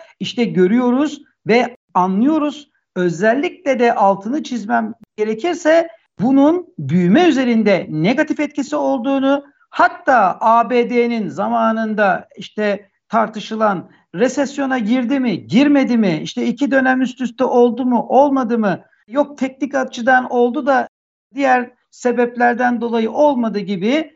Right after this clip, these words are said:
bir takım söylemlerle neredeyse stagflasyona kadar gidecek ve dünyanın amiral gemisi olmasından kaynaklı A B D ekonomisinin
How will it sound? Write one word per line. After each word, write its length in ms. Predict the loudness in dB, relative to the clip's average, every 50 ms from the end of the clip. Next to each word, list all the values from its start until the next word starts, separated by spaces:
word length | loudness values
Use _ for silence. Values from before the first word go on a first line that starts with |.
| _ _ _ _ -6
bir 240 | -2 0 0 0 0
takım 300 | -2 -4 -4 -4 -6 -6
söylemlerle 1120 | -6 -4 0 0 2 2 2 2 0 0 0 0 0 0 0 0 2 2 2 2 2 -2 -8 _ _ _ -4
neredeyse 720 | 0 0 2 2 2 0 0 -2 -2 -4 -4 -6 -8 -8 -8
stagflasyona 960 | -8 -8 -6 -6 -6 -6 -8 -6 -4 -2 -2 -2 -4 -6 -4 0 0 0 0
kadar 260 | -2 -2 0 0 0
gidecek 600 | 0 -2 -2 -2 -4 -2 -2 -2 -2 -2 -4 -6 _ _ _ _ 0
ve 240 | 0 0 0 -2 -8 -12 _ -4
dünyanın 560 | -2 0 2 2 4 4 4 4 2 2 0 0 0
amiral 500 | 0 0 2 2 2 2 2 2 2 0
gemisi 380 | 0 0 0 0 -2 -2 -2
olmasından 680 | 0 0 0 -2 -4 -6 -8 -8 -6 -4 -4 -4 -4 -4
kaynaklı 640 | -4 -4 -2 -2 -2 -2 -4 -4 -2 -2 -4 -2 2
A 260 | 2 2 2 2 2
B 200 | -2 -2 -2 0
D 60 | 0
ekonomisinin 960 | 0 0 -2 -4 -4 -6 -4 -4 -4 -4 -4 -4 -2 0 0 0 0 -2 -4